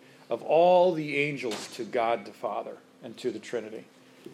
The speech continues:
That was one of the things that he did. He was, uh, he, and if you read Exodus, uh, Ezekiel twenty-eight, you can just see the incredible design that he has. He was the most beautiful of all the angels.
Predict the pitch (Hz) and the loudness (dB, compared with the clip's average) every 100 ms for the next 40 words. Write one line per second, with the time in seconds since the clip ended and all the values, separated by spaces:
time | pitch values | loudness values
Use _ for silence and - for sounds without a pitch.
0 | - 160 160 135 123 151 143 123 120 143 | 0 2 2 2 4 4 6 2 0 0
1 | 127 123 117 113 120 113 113 151 147 131 | 0 2 0 2 4 2 4 4 8 6
2 | 123 - - - - - - - 110 113 | 4 -2 -16 -20 -20 -20 -18 -2 2 2
3 | 127 - 127 165 160 135 135 175 156 170 | 0 -4 0 2 2 2 2 2 6 8
4 | 156 135 139 139 95 - - 123 120 117 | 8 6 4 0 0 -6 2 4 4 2
5 | 156 160 135 131 147 131 131 123 123 127 | 2 6 4 4 -2 2 2 0 -4 -4
6 | 127 127 - 170 160 123 120 113 - - | -4 -4 2 4 4 2 -6 -8 -14 -20
7 | - - 131 131 208 214 165 160 131 117 | -20 -10 -8 4 4 6 2 0 -2 -2
8 | 127 143 165 147 123 120 117 123 127 113 | -2 0 0 2 0 0 -2 -2 -2 -2
9 | 104 - - - - - _ _ - 139 | -6 -14 -14 -20 -20 -20 _ _ -14 -4
10 | 127 120 127 127 120 - 123 127 135 117 | -2 0 2 4 4 2 6 6 6 4
11 | 113 117 117 113 117 135 131 131 123 - | 4 6 6 4 0 -2 0 -2 -4 -8